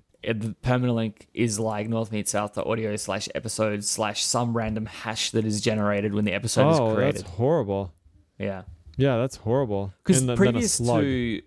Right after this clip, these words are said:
Speaker 1: the last episode, it worked. But, like, all of, all of the
Speaker 2: Yeah, it
Speaker 1: historical
Speaker 2: worked on,
Speaker 1: ones
Speaker 2: like
Speaker 1: still redirect, but the, the new ones don't.
Speaker 2: We're gonna have to write our own, uh, little thing where we'll have to, like, I don't know.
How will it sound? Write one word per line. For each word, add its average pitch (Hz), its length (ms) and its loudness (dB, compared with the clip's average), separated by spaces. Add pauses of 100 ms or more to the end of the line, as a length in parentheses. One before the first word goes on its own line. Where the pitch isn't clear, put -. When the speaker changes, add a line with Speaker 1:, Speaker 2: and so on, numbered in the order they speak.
(160)
Speaker 1:
the 123 140 0
last 113 380 0
episode, 107 440 -2
it 82 120 -2
worked. - 460 -4 (680)
But, 117 320 0
like, 139 160 0
all 180 180 4
of, 160 200 -2
all 175 160 2
of 165 80 0
the 139 60 -2
Speaker 2:
Yeah, 139 60 -2
it 135 40 0
Speaker 1:
historical 127 260 4
Speaker 2:
worked 143 200 2
on, 151 100 2
Speaker 1:
ones 135 80 0
Speaker 2:
like 131 60 -4
Speaker 1:
still 104 200 -4
redirect, 104 480 -4
but 104 140 -10
the, 110 240 -2
the 120 100 -2
new 123 140 2
ones 110 260 -2 (180)
don't. 101 280 -2 (200)
Speaker 2:
We're 143 120 6
gonna 160 160 2
have 139 200 0
to 147 120 2
write 135 260 2
our 123 240 0
own, 123 380 0
uh, 110 420 -2
little 117 240 0
thing 127 560 -2
where 117 240 0
we'll 113 160 0
have 117 200 -2
to, 120 100 -2
like, 107 280 -2 (680)
I 113 80 0
don't 113 100 2
know. 107 220 -2